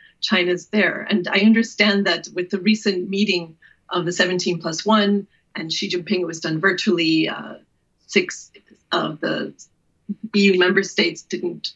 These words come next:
send high-ranking people because, of course, if you have Xi Jinping, you need to have the equivalent leader of these countries. A lot of journalists have written that, you know, it's over, uh, over-promising, under-delivering. China kind of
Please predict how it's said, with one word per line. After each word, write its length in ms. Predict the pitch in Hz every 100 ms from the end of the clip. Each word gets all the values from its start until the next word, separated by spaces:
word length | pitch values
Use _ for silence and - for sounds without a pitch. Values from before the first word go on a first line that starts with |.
| _
send 340 | - - 202 180
high-ranking 640 | - 175 175 175 175 170
people 320 | 202 233 208
because, 420 | 160 180 175 170
of 240 | - - -
course, 240 | - 180
if 100 | 156
you 80 | 175
have 120 | 165
Xi 160 | - 180
Jinping, 340 | 165 165 180
you 80 | 180
need 200 | 170 160
to 80 | -
have 240 | 165 160 - - - _
the 100 | -
equivalent 520 | 160 165 160 170 175 160 165
leader 500 | 160 185 170 160 - _ -
of 160 | 160
these 180 | 151 156
countries. 560 | - 247 240 - - - _ _ _ _ _ _ _ _
A 60 | -
lot 200 | 226 294
of 100 | 339
journalists 440 | - 240 247 220
have 160 | 208 180
written 400 | 202 214 196 185
that, 360 | 170 160 160 - - _ _ _ -
you 100 | 175
know, 80 |
it's 180 | 170 180
over, 720 | - 196 190 185 180 175 175 -
uh, 200 | 175 165
over-promising, 920 | - 185 196 190 180 180 185 175 175
under-delivering. 880 | 170 175 180 160 165 165 165 165 165
China 400 | 165 151 165 160
kind 180 | 160 160
of 140 | 160